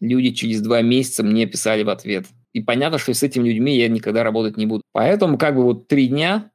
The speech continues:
лучше сутки. Если за сутки пришёл ответ, ну, это сразу показатель того, что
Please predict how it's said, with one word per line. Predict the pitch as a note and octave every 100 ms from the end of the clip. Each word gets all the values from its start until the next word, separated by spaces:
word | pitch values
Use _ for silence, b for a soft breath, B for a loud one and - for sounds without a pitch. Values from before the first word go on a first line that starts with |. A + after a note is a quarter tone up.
| _
лучше | A2+ D3+ D#3 A#2
сутки. | - F3 G#3 D3
Если | C3 B2+ A#2+
за | A#2 B2
сутки | C#3+ C3
пришёл | B2+ A#2 A#2+ A#2+
ответ, | A#2 D3+ E3
ну, | A#2
это | A#2 -
сразу | B2 B2+ G#2+
показатель | A2+ A#2 A2+ B2 C3 G#2+
того, | A2 A2 A#2 C#3+ D3 - _
что | - - A#2 A#2